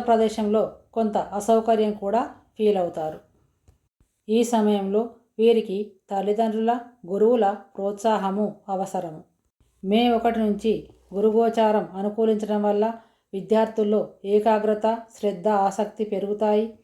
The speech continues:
నిర్లక్ష్య ధోరణి, బద్ధకం తొలగిపోతాయి. ఉత్సాహంగా చదువుతారు. మంచి మార్కులు, ర్యాంకులు సాధిస్తారు. ఉద్యోగం కొరకు పోటీ పరీక్షలు రాస్తున్న వారికి మే ఒకటి తర్వాత అనుకూలంగా ఉంటుంది.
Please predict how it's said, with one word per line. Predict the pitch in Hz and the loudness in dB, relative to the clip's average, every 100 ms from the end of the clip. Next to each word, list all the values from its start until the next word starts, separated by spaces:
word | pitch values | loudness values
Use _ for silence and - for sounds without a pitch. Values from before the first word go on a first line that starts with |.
| _ _ _ _ | _ _ _ _
నిర్లక్ష్య | 202 208 220 220 220 | -2 2 2 2 0
ధోరణి, | 208 214 214 220 | 2 2 2 0
బద్ధకం | 190 185 185 208 214 214 - | -2 -4 0 0 0 -4 -4
తొలగిపోతాయి. | 190 202 208 208 208 214 214 226 220 _ | -4 0 0 0 -2 2 2 0 -8 _
ఉత్సాహంగా | 185 - 226 208 214 208 214 - - _ | -20 -2 0 2 2 2 0 -2 -14 _
చదువుతారు. | 190 196 208 214 214 226 - _ _ _ _ _ _ _ _ _ - _ _ _ _ _ _ _ _ _ - | -4 -2 0 0 0 -2 -6 _ _ _ _ _ _ _ _ _ -20 _ _ _ _ _ _ _ _ _ -2
మంచి | 208 214 226 | 0 2 2
మార్కులు, | 202 202 214 226 226 233 240 - - | 2 2 0 -2 0 0 -2 -12 -8
ర్యాంకులు | 190 196 214 220 220 | 0 2 2 0 -2
సాధిస్తారు. | 208 202 208 214 - 214 220 226 _ _ - | 0 0 0 -2 0 0 0 -4 _ _ -12
ఉద్యోగం | 190 175 247 247 220 | -8 2 4 4 2
కొరకు | 214 208 214 202 - | 0 0 -2 -6 -6
పోటీ | 208 208 233 | -2 0 0
పరీక్షలు | 220 208 208 220 | 0 -2 -2 -4
రాస్తున్న | 202 196 - 208 214 | -2 -4 -4 -4 0
వారికి | 208 208 208 233 233 - _ - - 208 | 2 2 0 -6 -6 -20 _ -20 -10 0
మే | 208 240 | 2 4
ఒకటి | 233 233 | 2 0
తర్వాత | 220 220 214 214 214 | 0 2 4 2 0
అనుకూలంగా | 185 190 202 220 220 214 214 | -4 -6 -4 -2 -2 0 -2
ఉంటుంది. | 214 214 214 208 | -2 -2 -2 -2